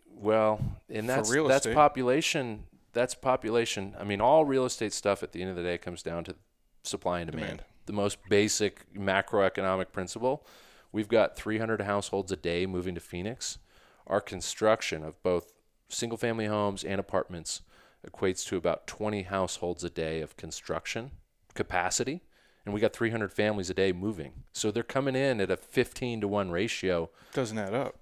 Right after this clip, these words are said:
Speaker 1: Well, it, it adds up great. It adds up to prices are gonna rise. And then we've also got a f-, uh, an environment where interest rates are damn near free.
Speaker 2: I know.
Speaker 1: You're getting mortgages in the two percent range.
Speaker 2: Which is crazy, too.
Speaker 1: So if you can borrow money at two or three percent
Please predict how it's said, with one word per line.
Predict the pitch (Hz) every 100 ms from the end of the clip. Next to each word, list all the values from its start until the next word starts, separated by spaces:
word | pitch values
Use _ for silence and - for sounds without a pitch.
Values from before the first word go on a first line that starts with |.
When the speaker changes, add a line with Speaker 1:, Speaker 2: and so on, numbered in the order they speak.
| -
Speaker 1:
Well, | - 117 107 87 -
it, | 110 104 -
it | 113
adds | 120 120
up | 123 -
great. | - 123 170 82 -
It | 95
adds | 110 120 127
up | 143
to | 117
prices | - 123 143 - 113
are | 95
gonna | 85
rise. | 78 69 - - - - _ _ _ _
And | 110 107
then | 120
we've | 110 104
also | 113 139 - 113
got | 107 107
a | 95
f-, | - -
uh, | 85 92
an | 90
environment | 95 98 107 113 110
where | 92 -
interest | 127 - 120
rates | 104 95 -
are | 87 82 - 85
damn | 98 113
near | 107 90
free. | - - 101 87 90 - _
Speaker 2:
I | 104
know. | 104
Speaker 1:
You're | 104
getting | 107 127 101
mortgages | 98 101 120 104 107 98
in | 90
the |
two | - 113
percent | - - 107
range. | 92 113 127 156 - -
Speaker 2:
Which | 120 123
is |
crazy, | - - 135 113
too. | 104 131 110 - _
Speaker 1:
So | - - 117 107 101
if | -
you | 143
can | 127
borrow | 117 127 143
money | 143 143 143
at | - _
two | - 127
or | 127
three | - 123
percent | - 92 - 117 95